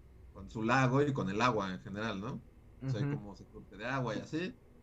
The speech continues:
Speaker 1: Entonces este fue como el prehispánico, pero luego sería chido hablar de como toda la colonia, que es toda otra historia de, del, o sea, del nacimiento de la Ciudad de México con,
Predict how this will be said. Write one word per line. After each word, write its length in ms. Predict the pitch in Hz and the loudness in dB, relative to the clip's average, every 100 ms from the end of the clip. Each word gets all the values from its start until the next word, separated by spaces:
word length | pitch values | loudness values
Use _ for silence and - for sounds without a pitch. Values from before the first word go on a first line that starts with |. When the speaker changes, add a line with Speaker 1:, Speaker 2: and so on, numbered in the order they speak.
| - | -20
Speaker 1:
Entonces 260 | - - 120 | -10 -4 -2
este 140 | 117 131 | 0 2
fue 180 | 127 110 | 2 2
como 400 | 113 104 98 98 | 0 0 -2 -2
el 180 | 98 | -4
prehispánico, 960 | - 127 135 135 - 180 170 156 143 143 | -4 2 6 6 6 4 4 2 6 6
pero 140 | 131 | 6
luego 200 | 120 120 | 6 4
sería 220 | 117 113 110 | 4 2 2
chido 220 | 123 113 | 2 2
hablar 260 | 107 104 | 2 0
de 120 | 104 101 | -2 -4
como 280 | 95 92 90 | -6 -6 -6
toda 420 | - 110 117 113 | 0 4 4 4
la 140 | 104 | 0
colonia, 640 | - 120 156 135 120 143 151 | 4 6 8 6 2 0 -6
que 80 | 95 | -12
es 120 | - | -12
toda 300 | - 107 101 | -4 -2 0
otra 180 | 95 98 | -4 -10
historia 540 | - - 117 110 117 | -16 -14 -12 -10 -10
de, 320 | 98 85 87 90 - - - - - - - - - - - - | -10 -10 -12 -16 -20 -20 -20 -20 -20 -20 -20 -20 -20 -20 -20 -20
del, 280 | 110 101 92 - - | -16 -16 -16 -20 -20
o 100 | 98 | -16
sea, 120 | 104 | -12
del 140 | 104 113 | -8 -6
nacimiento 500 | 110 104 113 110 117 | -4 0 -2 2 2
de 60 | |
la 80 | 101 | 4
Ciudad 220 | 113 104 | 4 2
de 60 | 95 | 2
México 560 | 127 - 151 - 165 - | -2 0 -4 -2 -6 -6
con, 360 | 95 87 87 | -8 -8 -12